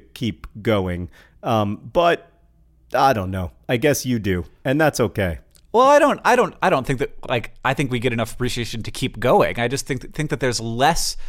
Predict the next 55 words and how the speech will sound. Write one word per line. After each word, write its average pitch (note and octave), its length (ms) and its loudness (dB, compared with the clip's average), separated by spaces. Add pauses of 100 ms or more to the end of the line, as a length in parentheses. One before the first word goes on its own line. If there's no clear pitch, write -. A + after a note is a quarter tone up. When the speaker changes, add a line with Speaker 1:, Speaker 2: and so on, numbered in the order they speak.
(180)
Speaker 2:
appreciation, B2+ 1040 0 (720)
uh, G#2+ 320 2
for, B2 720 2 (420)
for C3 300 2
the A2 200 -6
people, B2+ 440 -2
for, C3+ 220 -2
for C#3 160 2
all C3+ 240 4
of A#2 80 -2
us G2+ 280 0
who A#2 120 -2
m-, A2 400 -8
make A#2 280 -4
it A2+ 100 -4
work A2 340 -2
than A2 160 -2
there G#2+ 140 -2
used G2+ 320 -6
to G2+ 60 -10
be. F#2+ 220 -10
And A#2+ 160 -6
I, A#2 120 -4
and C3 160 -6
I D#3 340 0
want C#3 220 -4
to B2+ 80 -8
live B2+ 180 -2
my A#2 200 0
life G#2 220 0
in G#2+ 80 -4
a G2+ 40 -4
way G2 180 -2
where F#2+ 240 -2
I G#2+ 180 0
do G#2 140 -6
my G#2 140 -2
best G2 380 -4
to A2+ 120 -4
appreciate G#2+ 640 -4 (460)
all B2 260 2
of G#2+ 100 -2
the A#2 100 -2
people A2+ 280 -2
who A2+ 160 0
make G2+ 340 -4
my A#2+ 200 -2
life B2 280 -2
better A2 300 0
and G2+ 180 -4
who G#2 100 -6
make G2 360 -6
the G#2 100 -4
world F#2+ 260 -4
better F2+ 360 -4